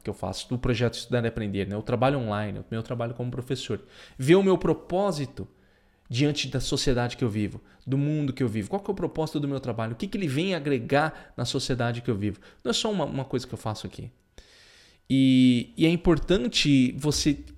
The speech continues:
enxergar esse conceito, porque a, a Ângela, eu não vou trazer a pesquisa aqui, ela traz uma pesquisa interessante onde as pe-, os empre-, os empregados que tinham mais propósito, ou seja, eles tinham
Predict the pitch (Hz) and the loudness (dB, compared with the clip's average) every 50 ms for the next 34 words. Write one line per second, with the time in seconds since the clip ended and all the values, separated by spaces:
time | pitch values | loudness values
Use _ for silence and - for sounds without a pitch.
0 | - - 160 - - - 180 147 139 127 127 123 151 170 202 220 202 190 - - | -6 -2 -2 0 2 4 4 4 4 4 2 2 2 2 2 2 0 -2 -2 -6
1 | 147 - - 127 120 - - 139 123 120 131 123 - 147 - - - - - - | -6 -6 -4 -6 -6 -2 -2 0 0 0 -2 -4 -4 -4 -4 -4 -6 -6 -6 -4
2 | - - 135 123 113 - - 131 127 123 123 120 117 113 113 107 - - - 147 | 0 2 4 4 4 2 2 2 2 2 2 2 0 0 -2 -4 -6 -4 0 4
3 | 175 202 185 - 117 113 123 160 180 170 160 - 131 120 117 120 - - 110 - | 4 4 4 4 2 2 0 0 0 -2 -2 -2 -2 -2 -2 -2 -2 -4 -6 -4
4 | - 120 98 104 104 - - 185 185 - - - - _ - 131 127 165 156 156 | -4 -4 -4 -4 -6 -6 -6 -8 -8 -8 -16 -20 -14 _ -6 -4 -2 -2 -2 -2
5 | 170 160 156 - 139 - - 151 143 143 135 - 139 123 123 127 - - 170 185 | -2 -4 -4 -4 -4 -4 -4 -4 -2 -4 -2 -2 -2 -2 -2 -2 -4 -2 -2 -2
6 | 185 - - - - - _ - 151 139 143 131 - - - 139 131 131 - 139 | -4 -6 -10 -16 -20 -20 _ -6 -6 -4 -4 -4 -6 -2 -2 -2 -2 0 -2 0
7 | 135 131 127 127 135 135 127 135 123 - - 127 127 123 123 120 - 143 - - | 0 0 0 -2 -4 -4 -2 -4 -4 -2 -2 -2 0 0 -2 -2 -4 -4 -4 -4
8 | 127 113 139 156 202 196 - - - - - - - 147 131 120 123 127 - - | -4 -4 -4 -4 -4 -6 -10 -14 -14 -12 -10 -6 -6 -4 -4 -4 -6 -8 -10 -8
9 | - 123 127 127 123 - - 120 113 - - - 131 151 180 185 170 - - - | -6 -4 -2 -2 -4 -4 -4 -4 -4 -2 0 0 2 4 2 2 0 -4 -10 -12
10 | 98 - - _ _ _ _ _ _ _ _ _ _ - 117 - 135 117 123 120 | -12 -14 -14 _ _ _ _ _ _ _ _ _ _ -6 -2 0 0 0 2 0
11 | 113 120 120 - - - 147 139 127 | 0 -2 -4 -4 -4 -2 -2 -2 -4